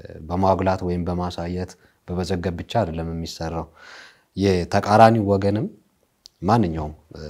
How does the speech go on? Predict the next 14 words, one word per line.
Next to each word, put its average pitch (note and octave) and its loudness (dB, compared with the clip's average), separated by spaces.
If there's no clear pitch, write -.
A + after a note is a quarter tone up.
ጉዳይ F2 -4
ኢሹ G2 -4
ላይ F2+ 2
ይሁን A2+ -2
የተቃራኒ F#2 0
ወገንም F#2+ 0
የተወሰነ፣ F#2 -2
እ፣ F#2 -6
የናሬቲቭ G#2 4
ኮንትሮል F#2 -2
ቴክኒክ F#2 -4
ስለሆነ F#2+ -6
የተወሰነ E2+ -4
ደግሞ E2 -6